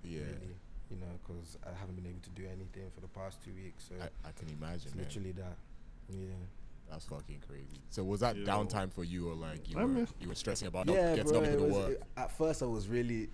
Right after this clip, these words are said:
Speaker 2: really, really stressing
Speaker 1: Yeah.
Speaker 2: out because I'm like, "Bruh, man, I'm not doing enough. I need to go
Speaker 1: <laughs>
Speaker 2: back in. I need to work,"
Speaker 1: Yeah.
Speaker 2: you know. And then when it happened the second time, I was like, "Yeah, this is definitely a sign that de-, God is
Speaker 1: Just
Speaker 2: telling me
Speaker 1: chill.
Speaker 2: to chill."
Speaker 1: <laughs>
Speaker 2: Yeah,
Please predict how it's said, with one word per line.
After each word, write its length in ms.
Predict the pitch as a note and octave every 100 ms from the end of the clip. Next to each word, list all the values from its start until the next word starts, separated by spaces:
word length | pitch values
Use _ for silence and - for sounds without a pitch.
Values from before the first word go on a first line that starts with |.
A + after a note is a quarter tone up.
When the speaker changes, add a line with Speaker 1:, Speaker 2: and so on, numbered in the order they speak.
| F2+ - -
Speaker 2:
really, 320 | A2 A2+ A2+
really 240 | G#2 G2+ G2+
stressing 460 | - F#2 E2 G2
Speaker 1:
Yeah. 100 | F#2+
Speaker 2:
out 120 | F2 F2
because 220 | F2 F#2
I'm 140 | F#2+
like, 140 | F2+ F2+
"Bruh, 360 | F2+ F2+ F2 E2+
man, 300 | E2+ E2 E2+
I'm 100 | F2
not 200 | F#2 E2
doing 320 | - F2+ F2
enough. 300 | F2 F2 E2+
I 40 | C#3+ G2+ -
need 60 | C#3+ -
to 60 |
go 180 | B2+ F2+
Speaker 1:
<laughs> 60 | E2+
Speaker 2:
back 220 | E2+ -
in. 120 | F#2+ F2
I 40 | F2+
need 140 | -
to 140 | A3+ B2 A2+ - - - -
work," 300 | F#2+ G2 D#2
Speaker 1:
Yeah. 120 | D2
Speaker 2:
you 60 | E2
know. 240 | F2+ F2+ F2 - - -
And 80 | F#2+
then 140 | G#2
when 140 | A2+ B2
it 40 |
happened 300 | A2 A2+ G#2
the 40 |
second 320 | F#2+ A2 - G2+
time, 180 | G2 F#2
I 20 |
was 80 | F2
like, 120 | F2+
"Yeah, 120 | F2
this 160 | F2+ F2
is 40 |
definitely 400 | E2+ F2+ - F2+
a 40 | F2
sign 340 | - E2+ F2
that 180 | F2 F2
de-, 60 | F#2 - -
God 80 | F#2+
is 40 |
Speaker 1:
Just 280 | G2+ G2+ G2
Speaker 2:
telling 240 | B2 G#2 F#2
me 60 |
Speaker 1:
chill. 0 | F2+
Speaker 2:
to 340 | - - D#3+ -
chill." 120 | C3+
Speaker 1:
<laughs> 40 | - - - - - - - - - -
Speaker 2:
Yeah, 320 | G#2+ G2+